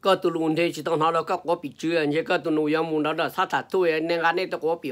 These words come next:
quá câu ấy, xí đó xí gì một hai đó đã. Có tụi nó mà chuẩn trai cho nên bông hồ lử đó, nhưng mà ô tô tất cả lên đĩa nữa rồi.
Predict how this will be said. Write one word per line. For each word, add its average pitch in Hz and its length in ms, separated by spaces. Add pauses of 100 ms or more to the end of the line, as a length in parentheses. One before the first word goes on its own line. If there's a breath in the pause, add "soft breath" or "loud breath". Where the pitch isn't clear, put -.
quá 160 200
câu 170 160
ấy, 151 120
xí 202 140
đó 180 180
xí 208 160
gì 175 160
một 156 120
hai 151 160
đó 165 120
đã. 147 340 (640 soft breath)
Có 190 160
tụi 180 160
nó 165 100
mà 165 140
chuẩn 139 180
trai 180 240
cho 151 100
nên 143 180
bông 220 160
hồ 190 100
lử 165 220
đó, 240 560
nhưng 151 180
mà 160 80
ô 170 100
tô 160 260
tất - 220
cả 143 240
lên 160 240
đĩa 196 300
nữa 175 140
rồi. 214 280